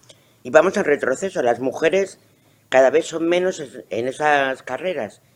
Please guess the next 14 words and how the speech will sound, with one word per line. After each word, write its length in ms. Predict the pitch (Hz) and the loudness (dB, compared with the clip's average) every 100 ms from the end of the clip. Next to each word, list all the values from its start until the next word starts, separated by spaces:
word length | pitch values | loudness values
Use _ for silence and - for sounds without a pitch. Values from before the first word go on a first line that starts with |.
| _ _ | _ _
que 80 | - | -8
sabes 260 | 123 156 160 | 2 2 2
que 100 | 139 | -4
dan 160 | 135 | -2
acceso 680 | 147 - - 170 - 170 170 - _ _ _ _ _ _ _ | -4 -4 -4 -4 -2 -4 -4 -10 _ _ _ _ _ _ _
a 80 | 117 | 0
los 140 | 123 | 2
mejores 380 | 123 117 120 123 | 2 0 0 -2
sueldos, 640 | - 151 165 139 156 156 143 | 4 6 6 4 4 4 0
a 60 | |
los 120 | 123 110 | -6 -6
mejores 380 | 117 123 123 | -6 -4 -6
trabajos, 840 | - 117 147 180 - 160 160 160 - _ _ _ _ | -4 2 4 4 0 0 2 -2 -12 _ _ _ _
y 180 | - 131 | -6 -6